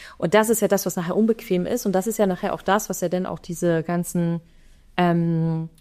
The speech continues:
Streitereien oder die ja auch so diese Diskrepanzen oder diese ganz kleinen Mini-Kriege, die man dann irgendwie überall so anzettelt, die man ja dann hat. So, und da sind wir wieder beim Thema. Wenn man da natürlich dann keine innere Haltung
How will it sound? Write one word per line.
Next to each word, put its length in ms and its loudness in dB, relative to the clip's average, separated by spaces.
Streitereien 1080 -2
oder 260 -2
die 100 -8
ja 120 -2
auch 120 -4
so 140 -12
diese 520 -8
Diskrepanzen 1120 2
oder 200 -2
diese 240 -4
ganz 360 -2
kleinen 460 2
Mini-Kriege, 760 0
die 140 -2
man 180 0
dann 180 0
irgendwie 260 -2
überall 340 -2
so 100 -4
anzettelt, 640 -2
die 80 4
man 200 6
ja 100 2
dann 260 -2
hat. 360 0
So, 220 2
und 100 2
da 80 4
sind 120 2
wir 120 2
wieder 160 2
beim 160 0
Thema. 480 2
Wenn 100 0
man 140 2
da 140 6
natürlich 320 0
dann 220 2
keine 300 -2
innere 360 -2
Haltung 360 0